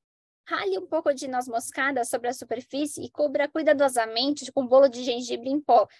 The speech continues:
Curre um pouco, um punhado de pimenta da caiena. Leve a frigideira para a sala mais próxima e a coloque no chão. Leve-a de volta para a cozinha e a deixe em fogo brando por quarenta e cinco minutos. Sacuda a frigideira violentamente até os ambilongos ficarem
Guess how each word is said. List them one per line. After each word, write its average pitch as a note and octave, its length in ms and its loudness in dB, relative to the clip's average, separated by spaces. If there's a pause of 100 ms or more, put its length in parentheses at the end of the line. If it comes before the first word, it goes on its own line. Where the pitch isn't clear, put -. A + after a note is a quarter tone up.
(200)
Curre D#4+ 360 0
um E4 60 -6
pouco, C#4 240 2
um C4+ 80 -6
punhado C4+ 320 0
de C#4+ 120 -6
pimenta C4+ 360 -6
da C4+ 100 2
caiena. D4 540 -2 (280)
Leve D4+ 320 2
a F4 40 0
frigideira A#3 580 0
para A3 160 -6
a A#3+ 40 -4
sala A3 280 -6
mais A3 160 -8
próxima A#3+ 480 2
e A3 80 -2
a A3 80 0
coloque A#3+ 320 2
no C#4 140 -2
chão. B3+ 320 0 (340)
Leve-a D4+ 280 2
de C#4+ 120 -6
volta A#3+ 320 0
para G#3+ 160 -8
a - 20 -16
cozinha B3 460 -6
e G#3+ 100 -4
a B3+ 120 2
deixe C#4 280 -4
em D4+ 100 -4 (100)
fogo B3 280 0
brando A#3 400 -2
por - 140 -14
quarenta B3+ 340 0
e C#4 60 -4
cinco C4+ 260 -4
minutos. C4+ 520 -4 (320)
Sacuda F#4 500 -2
a F#4+ 60 0
frigideira A#3+ 640 0
violentamente C#4 1000 -2 (240)
até D4+ 280 0
os F4 120 2
ambilongos C#4+ 540 0
ficarem C4+ 340 -2